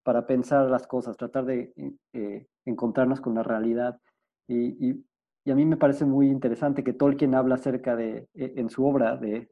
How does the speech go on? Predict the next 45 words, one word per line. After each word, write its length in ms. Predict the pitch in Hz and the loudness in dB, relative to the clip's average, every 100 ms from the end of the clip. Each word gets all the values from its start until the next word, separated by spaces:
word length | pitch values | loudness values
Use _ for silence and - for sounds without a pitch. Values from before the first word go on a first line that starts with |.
| _ | _
de 120 | 123 | -6
Elrond 580 | 120 139 135 127 127 131 | 2 4 4 4 4 4
y 100 | 110 | 2
de, 300 | 107 107 107 _ _ _ _ _ _ | 0 -2 -4 _ _ _ _ _ _
de, 460 | 117 107 104 160 131 | -4 -2 -2 -6 -10
este, 540 | - - 120 - _ | -14 -14 -12 -12 _
su 160 | _ 131 | _ -4
ciudad, 320 | 123 120 127 | 2 4 4
¿no? 140 | 107 117 | 2 0
Imladris. 800 | 120 107 123 120 117 120 - _ _ _ _ _ _ | 0 2 2 2 0 0 -6 _ _ _ _ _ _
Eh, 400 | 143 113 110 - _ _ _ | -4 -2 -4 -8 _ _ _
y 100 | - | 2
él 140 | 151 147 | 4 6
dice 300 | 151 165 160 | 4 2 4
que 160 | 139 | 4
ese 160 | 139 147 | 4 0
es, 240 | 139 - _ _ | -6 -16 _ _
que 100 | - | -4
ese 160 | 131 165 | -2 0
es 80 | - | 2
el 100 | 123 | 4
lugar 380 | 120 117 127 | 4 4 4
de 80 | 131 | 4
la 100 | 117 | 2
reflexión, 800 | 110 113 110 101 - 120 107 95 _ _ _ | 0 -4 -6 -10 -4 -2 -2 -8 _ _ _
¿no? 160 | 120 127 | -8 0
Y 80 | 143 | 0
esto 180 | 151 | 4
nos, 320 | 156 135 - - | 4 4 2 -12
nos 300 | - - 127 | -14 -4 0
regresa 440 | 123 127 139 147 | 2 4 4 4
al, 160 | 120 120 - _ _ _ | 2 0 -10 _ _ _
a, 360 | 131 120 120 - _ _ _ | -8 -8 -8 -12 _ _ _
a 120 | 135 | -4
la 100 | 123 | -2
primera 340 | 131 127 143 | 2 4 6
idea 300 | 135 123 139 | 4 4 2
que 100 | 135 | 2
mencioné 400 | 120 120 113 120 | 0 0 -2 -2
acerca 320 | 123 123 123 127 | -2 -4 -4 0
de 60 | |
intellectus 680 | 120 113 113 120 123 131 - | 0 0 -2 -2 -2 -10 -4
y 20 | |
ratio, 460 | 117 104 117 - 101 | -2 0 -2 -4 -8
¿no? 260 | 98 131 | -8 -10